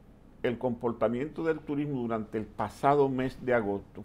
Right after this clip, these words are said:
fue espectacular, que sobrepasó, eh, el último año prepandemia, dos mil diecinueve. Y dieron las cifras, seiscientos veintiún mil novecientos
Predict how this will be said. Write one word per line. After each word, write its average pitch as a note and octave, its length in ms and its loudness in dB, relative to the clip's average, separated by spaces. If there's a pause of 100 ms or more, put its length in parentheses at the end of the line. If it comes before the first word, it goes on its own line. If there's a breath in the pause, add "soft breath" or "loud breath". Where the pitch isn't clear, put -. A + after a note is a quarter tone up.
fue A#2+ 160 4
espectacular, F#2+ 960 -2
que G#2 100 -6
sobrepasó, A#2 920 2 (960 soft breath)
eh, A#2 600 6
el B2+ 180 4
último D3 460 4
año C#3 280 6
prepandemia, G2 640 4
dos F2+ 140 4
mil G#2 240 0
diecinueve. F2+ 600 0 (1500)
Y G2+ 320 4
dieron A#2+ 400 8
las A2+ 160 4
cifras, G2 360 -2
seiscientos A#2 920 0
veintiún G#2 600 -2
mil D3+ 340 -2
novecientos B2 880 -2